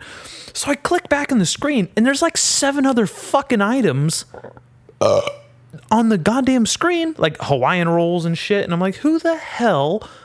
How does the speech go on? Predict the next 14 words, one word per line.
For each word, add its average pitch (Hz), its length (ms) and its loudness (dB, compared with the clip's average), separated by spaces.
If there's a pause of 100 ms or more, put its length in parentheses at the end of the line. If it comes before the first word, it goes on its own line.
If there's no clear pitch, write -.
<laughs> - 200 -20 (300)
Hawaiian 95 260 -2
rolls, 98 280 0 (120)
<laughs> - 80 -6
like - 260 -10 (220)
the 101 220 -4 (100)
fat - 340 -8
people 113 340 -2
from - 220 -8
Polynesia. 117 400 -2 (500)
Um, 175 320 2 (1080)
"who 233 160 4
the 330 140 4
hell 165 640 0